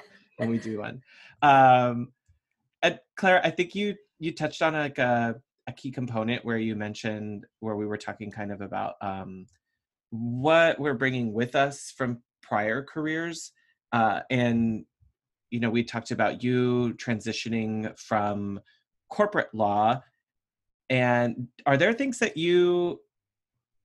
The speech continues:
brought with you that you find you're still using every day, whether it's skills or techniques,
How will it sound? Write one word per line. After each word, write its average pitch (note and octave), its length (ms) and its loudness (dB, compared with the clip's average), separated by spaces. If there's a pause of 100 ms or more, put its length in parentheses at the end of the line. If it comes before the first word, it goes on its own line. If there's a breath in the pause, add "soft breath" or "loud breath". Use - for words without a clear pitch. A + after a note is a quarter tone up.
(100)
brought C3+ 400 4 (200)
with A#2+ 260 -4
you C3+ 480 2 (640)
that A#2 220 0
you A2+ 100 0
find A#2 280 2
you're A2+ 100 -2
still A#2+ 400 -2
using A#2 380 0
every A#2 160 2
day, A#2 140 0
whether A2+ 260 0
it's - 180 -4
skills A#2+ 420 -2
or A2+ 80 -2
techniques, - 800 -8